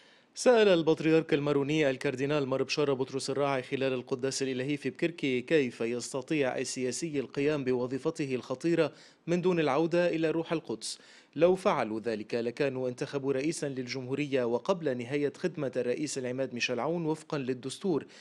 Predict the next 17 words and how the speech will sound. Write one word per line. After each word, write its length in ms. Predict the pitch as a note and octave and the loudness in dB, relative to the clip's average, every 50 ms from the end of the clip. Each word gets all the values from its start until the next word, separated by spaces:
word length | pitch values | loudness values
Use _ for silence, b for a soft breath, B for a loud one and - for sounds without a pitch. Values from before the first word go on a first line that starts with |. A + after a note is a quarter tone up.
| B B B | B B B
ولكانوا 500 | - A2+ A#2 A2+ - - C#3+ B2+ A#2+ A#2 | -4 -2 -2 -2 0 0 0 0 0 -2
اختاروا 360 | B2 - - - D3+ C#3 C3+ B2+ | -2 -2 0 0 0 0 0 -2
منذ 280 | B2 C3 C3+ C3 C3+ | -4 -4 -2 -2 0
ذاك 240 | C3 C3+ C3 C3 - | 0 0 -2 -2 -2
الحين 380 | B2+ A#2 - - C#3+ D#3 F3 D#3+ | -2 -2 -4 -4 -4 -4 -4 -2
رئيسا 600 | D3 C#3+ D#3 D3+ C#3+ - - D3 C3 B2+ B2+ B2+ - D3+ | -2 -2 -2 -2 -4 -4 -4 -6 -6 -6 -8 -10 -10 -8
يغير 800 | C#3 C3 C3 B2+ B2 D3 F3+ F#3 D#3 C3 C3 C3 B2 A2+ G#2+ G#2+ B B B B - | -6 -4 -4 -2 0 0 -2 -2 -2 -2 -2 -2 -2 -2 -4 -8 B B B B -4
ويخلق 960 | C3 B2+ B2+ A#2+ A#2+ - - F3 F3 - - D3 C#3 B2+ C3 - C#3+ C3 B2+ - | -2 0 0 0 0 0 0 -2 -2 -4 -2 0 0 0 0 0 0 0 0 -2
بيئة 440 | C3 B2 D3+ E3+ F3 D#3 - C3 B2 | -4 -4 -2 0 0 0 2 0 0
وطنية 560 | A#2+ B2+ D#3 D#3+ - F#3+ F#3+ G3+ G3 F#3 E3+ | 0 0 0 0 0 0 0 0 0 0 0
جديدة 680 | C3 D3 C#3+ B2+ C#3+ D3+ D3 D#3+ F3+ F#3+ G3 G3 - - | 0 -2 -2 -2 -2 -2 0 2 2 2 2 0 -2 -6
نظيفة 580 | C3+ B2+ A#2+ - D3 E3+ E3 - F#3+ G3 G3+ | -8 -10 -6 -6 -6 -6 -2 0 0 0 0
وسلوكا 840 | G3+ E3+ C3 B2 B2 - C3+ B2+ C#3+ D3 C#3+ C#3+ - D3 C3 B2 B2 A#2+ | 0 0 -2 -2 -2 -4 -4 -4 -2 -4 -4 -4 -4 -4 -2 -2 -4 -6
أخلاقيا 880 | B2 - F#3 F#3 - - F3 E3 D3+ D3 - F3+ F3+ E3 F3 G3 G#3 G3 | -4 -4 -6 -6 -4 0 0 0 0 0 -2 -4 -4 -2 -2 -2 -2 -2
والتزاما 680 | D#3+ C3 B2 B2 A#2 - B2+ A#2 A2+ B2+ B2 B2 A#2+ A#2 | 0 0 -2 -2 -2 -4 -6 -6 -4 -6 -6 -4 -6 -6
بالثوابت 800 | A#2 A#2 G#2+ D3 D#3+ - - F3+ E3+ D3+ C#3+ C#3+ C#3 C3+ C3 C3+ | -6 -4 -4 -4 -4 -2 -2 0 0 0 0 0 -2 -4 -4 -6
التاريخية، 720 | A#2+ - - A#2+ A#2 A#2 - - C3 A2+ A#2+ A2+ A2 B | -8 -8 -8 -8 -8 -8 -8 -10 -10 -8 -6 -8 -8 B